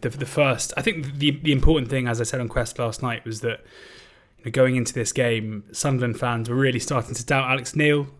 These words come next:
um, if they ever believed in him in the first place, to be honest. They, uh, were going into this game fully expecting to be, to be well beaten, uh, and to score after two minutes at Wigan,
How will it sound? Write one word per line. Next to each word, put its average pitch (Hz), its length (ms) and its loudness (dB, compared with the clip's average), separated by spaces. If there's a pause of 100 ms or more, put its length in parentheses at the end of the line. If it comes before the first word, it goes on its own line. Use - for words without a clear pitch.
(180)
um, 120 760 0 (240)
if - 180 -6
they 139 80 2
ever 120 140 2
believed 123 240 2
in 117 80 2
him 120 80 2
in 117 60 2
the 113 80 0
first 120 280 -2
place, 110 180 -4
to - 80 -16
be 117 80 -4
honest. 113 380 -8 (100)
They, 120 540 -2 (680)
uh, 123 120 2
were 123 60 2
going 131 240 0
into 120 120 0
this 120 140 0
game 127 380 4
fully 143 300 2
expecting - 520 -2
to - 60 -6
be, 135 140 2
to - 200 -10
be 139 80 2
well 131 200 4
beaten, 127 520 -2 (300)
uh, 123 400 4 (160)
and 127 540 0 (340)
to - 120 -2
score 139 340 6
after 123 180 2
two 135 240 2
minutes 123 480 -2 (220)
at 131 180 -2
Wigan, 123 400 -2